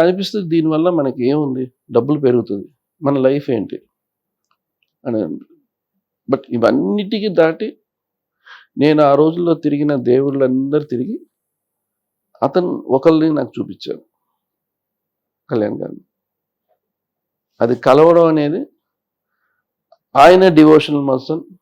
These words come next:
బాగా, ఆయనకి ఫ్రెండ్స్ లేరు, నాకు లేరు. నేను మెడ్రాస్లో ఉండి నాదొక లైఫ్ అనుకునేవాడిని. So మా ఇద్దరు మైండ్ సెట్ అక్కడ సెట్ అయింది. ఎక్కడో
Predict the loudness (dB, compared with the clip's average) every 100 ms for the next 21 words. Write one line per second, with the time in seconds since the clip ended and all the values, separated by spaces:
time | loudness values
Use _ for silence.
0 | _ _ _ _ _ _ _ _ _ _
1 | 2 2 2 -2 -8 _ _ _ _ _
2 | _ _ _ _ _ 0 4 4 0 -2
3 | -2 -2 0 -2 -2 -6 _ _ _ _
4 | _ _ _ _ _ _ _ -10 2 4
5 | 4 2 2 2 -2 -8 _ _ _ _
6 | _ -6 -2 0 2 2 2 -2 -2 -6
7 | -10 _ _ _ _ -2 2 2 2 0
8 | 0 0 -2 -4 -4 -10 -12 -16 -20 _
9 | -6 -2 0 -2 -2 -4 -4 -6 -8 -12
10 | -14 _ _ _ _ _ _ _ _ _
11 | _ -12 -10 -8 -8 -8 -10 -12 -12 -16
12 | _ _ _ _ _ _ _ _ _ _
13 | _ _ _ _ _ _ -8 2